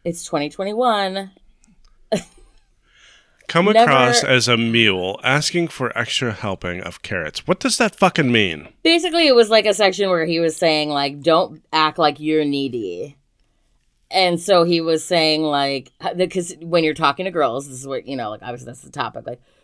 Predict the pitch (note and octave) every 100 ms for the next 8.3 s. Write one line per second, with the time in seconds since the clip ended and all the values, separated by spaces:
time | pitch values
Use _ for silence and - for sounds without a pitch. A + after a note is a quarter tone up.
0 | - G3 A3 D#4+ C4+ E3+ D#3 G3+ C3 A2+
1 | F#3+ - - _ _ _ - A#3 B3+ F3+
2 | D#3 D#3 C3+ C#3 F3 E3 G#3+ A#3 D#3 A2+
3 | E2 - _ _ _ _ _ _ _ _
4 | _ _ F3+ F3 F#3 G3 F3 E3 E3 C#3+
5 | D3+ - D#3+ D#3 D3 D3 - D3+ D#3+ D#3+
6 | D3 B2+ A2 B2+ D3 C3 C3 A2+ B2+ C3
7 | C3+ B2 B2+ A#2 - D#3 - D3+ - -
8 | - - -